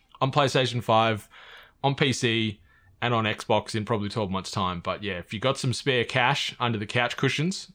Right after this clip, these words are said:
and you wanna buy a really fun first-person shooter with some action-adventure R P G-esque elements in it, check out Deathloop and check out all those other games that Miss Hart mentioned because, uh,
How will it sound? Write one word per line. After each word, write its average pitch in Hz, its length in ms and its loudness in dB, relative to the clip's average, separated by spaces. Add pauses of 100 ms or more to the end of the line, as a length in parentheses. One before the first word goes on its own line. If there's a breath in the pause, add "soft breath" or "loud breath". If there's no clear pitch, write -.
and 107 140 -2
you 110 80 -2
wanna 110 340 -2
buy 117 640 2 (560 loud breath)
a 104 40 -4
really 110 340 0
fun 120 560 2 (480 soft breath)
first-person 120 880 2
shooter 117 760 2
with 104 280 -6
some 117 160 -4
action-adventure 110 920 0
R 107 260 4
P 110 220 -2
G-esque 110 720 -4
elements 143 420 4
in 165 140 0
it, - 260 -4 (800 soft breath)
check 135 240 0
out 113 220 0
Deathloop 117 420 2
and 123 160 0
check 135 180 0
out 127 140 2
all 120 140 6
those 110 180 0
other 107 160 2
games 110 280 -2
that 101 60 -6
Miss 104 140 -6
Hart 104 260 0
mentioned 107 360 -6
because, 101 320 -8
uh, 107 200 -8